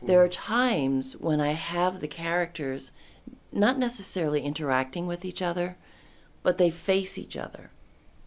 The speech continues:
Speaker 1: It, and it's almost like two people looking in a mirror.
Speaker 2: Mm-hmm.
Speaker 1: And they have to deal with what they've just seen, and what happens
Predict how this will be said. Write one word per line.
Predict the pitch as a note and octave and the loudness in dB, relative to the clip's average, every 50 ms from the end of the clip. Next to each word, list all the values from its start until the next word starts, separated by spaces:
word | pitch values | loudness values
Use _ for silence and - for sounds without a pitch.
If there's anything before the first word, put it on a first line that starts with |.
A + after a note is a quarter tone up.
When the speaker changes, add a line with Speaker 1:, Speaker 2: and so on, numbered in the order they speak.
| - - - - - - - - - | -20 -20 -20 -20 -20 -20 -12 -2 0
Speaker 1:
It, | F3 D#3+ - - | 0 0 0 2
and | - F3+ F3 E3 | 4 4 4 4
it's | D#3+ - | 2 0
almost | - - F3 F#3 G3+ G3 F3+ - - - | 0 2 4 4 4 2 0 -2 -4 -2
like | - D3 D3+ D3+ C#3+ C3+ C3+ - - - - - - | 0 2 4 4 2 2 0 -4 -12 -20 -20 -18 -14
two | - - G3+ G3+ | -6 -4 -2 -2
people | G3 - - F#3+ E3+ - E3 C3+ A#2 B2 | -2 -4 -6 -10 -8 -6 -6 -4 -4 -2
looking | C#3+ D3+ D3 - D3+ C#3 C#3 C3+ - | -2 -4 -4 -2 -2 -2 -2 -2 -2
in | - C#3+ C3+ C3+ | -2 -2 0 0
a | B2+ | 0
mirror. | B2+ B2+ B2+ B2+ B2+ A#2+ G#2+ G2 - - - - - - - - - - - | 0 0 0 0 0 -2 -2 -6 -8 -14 -18 -20 -20 -20 -20 -20 -20 -20 -18
Speaker 2:
Mm-hmm. | G#2+ G2+ G2+ G#2 G#2 G#2 - - - - - - - - - - - - - - - - - - - - - - | -16 -14 -14 -16 -16 -20 -20 -20 -20 -20 -20 -20 -20 -20 -20 -20 -20 -20 -20 -20 -20 -20 -20 -20 -20 -10 -2 2
Speaker 1:
And | D#3+ D3+ C#3+ C#3 C#3 C#3 C#3 C#3 | 4 6 6 6 4 4 4 4
they | C#3+ D3 | 2 2
have | D3+ D3 C#3 - | 2 0 -2 -2
to | D#3 D3 | -4 -4
deal | D3+ - D#3 D#3 E3 D#3+ | -4 -2 2 4 4 4
with | D3+ D3+ C#3+ - - | 4 2 0 0 -2
what | C#3 C3+ - | -4 -4 -2
they've | C#3 C3+ C3 C3+ | -2 -4 -2 -2
just | C#3 C3+ B2+ C3 - - | -4 -4 -4 -4 -6 -8
seen, | - G3 G3 F3 C#3+ B2+ B2 B2 C3+ - - - - - - - - - | -4 -4 -2 0 -2 -2 -2 -4 -8 -12 -16 -20 -20 -20 -20 -20 -8 -2
and | - D3+ D3 D3 C#3+ C#3+ | 2 2 4 4 4 4
what | D3 C#3 - - | 2 2 2 0
happens | - - - - F3+ F3+ E3+ E3 E3 E3 D3 C#3 C3+ C3+ | -6 -12 -10 -6 0 2 2 2 2 2 0 0 0 -2